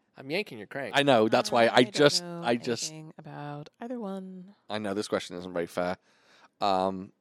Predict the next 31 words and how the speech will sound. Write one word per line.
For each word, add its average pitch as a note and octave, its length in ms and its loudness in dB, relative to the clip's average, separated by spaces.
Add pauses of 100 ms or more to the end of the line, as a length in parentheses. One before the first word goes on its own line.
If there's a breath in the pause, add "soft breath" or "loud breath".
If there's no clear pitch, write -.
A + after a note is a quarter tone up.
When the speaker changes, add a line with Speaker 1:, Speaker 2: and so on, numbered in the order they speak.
(160)
Speaker 2:
and A2+ 80 2
I'll G#2+ 160 6
ask G#2 140 4
the A2 80 0
other G2 140 -2
one F#2+ 340 -4
very, G#2 160 6
very F#2 160 0
quickly. F2+ 380 -10 (480 soft breath)
Uh, A#2 120 4
do C3 160 0
you D3+ 60 6
think C#3+ 220 2
Chun-Li D#3 520 4
is B2 120 0
the A2+ 80 -2
greatest B2+ 440 0
female B2+ 380 2
martial A#2 400 2
arts G#2+ 180 4
character? F2 480 -2 (220)
Or A2 120 0
can A#2 200 -6
you A2+ 80 -2
name A2 300 0
one G2+ 280 -2
that A2 100 -6
you F#2+ 80 -10
think G#2 200 -14
is G2 60 -18
better? - 340 -14